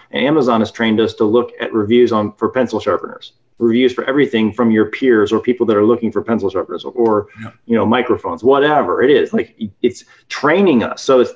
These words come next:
Speaker 1: that's the same word of mouth and, and what Craig is saying, you know, the social media, it's all, it all sits under the same kind of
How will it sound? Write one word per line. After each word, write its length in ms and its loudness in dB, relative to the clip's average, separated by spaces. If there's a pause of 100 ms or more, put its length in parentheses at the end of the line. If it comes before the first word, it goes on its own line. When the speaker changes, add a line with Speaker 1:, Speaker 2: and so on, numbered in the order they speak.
Speaker 1:
that's 300 -4
the 100 -2
same 420 -2
word 220 4
of 100 -2
mouth 480 -2
and, 240 -6 (400)
and 440 -4
what 240 -4
Craig 180 0
is 160 0
saying, 280 2
you 80 0
know, 140 -2
the 60 0
social 320 0
media, 240 4
it's 220 0
all, 420 0
it 160 0
all 260 0
sits 320 -4
under 160 0
the 120 -14
same 320 -2
kind 160 -4
of 80 -6